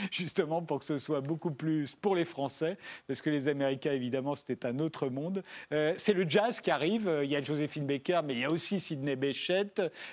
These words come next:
Euh, pour moi, c'est véritablement la, l'arrivée du rythme. Et, et on sait que, euh,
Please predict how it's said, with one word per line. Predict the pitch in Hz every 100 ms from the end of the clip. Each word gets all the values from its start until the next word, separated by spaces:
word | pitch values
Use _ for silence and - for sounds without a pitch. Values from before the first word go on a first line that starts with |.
| -
Euh, | 160 160 165 160 151 - -
pour | 196
moi, | 302
c'est | - 170
véritablement | 180 202 214 196 220 262
la, | 196 -
l'arrivée | 156 143 190 254
du | 190
rythme. | 151 196 - 151 123 - - -
Et, | 151 156 156 160 160
et |
on | 151
sait | 156 262
que, | 254 180 139 - -
euh, | 151 165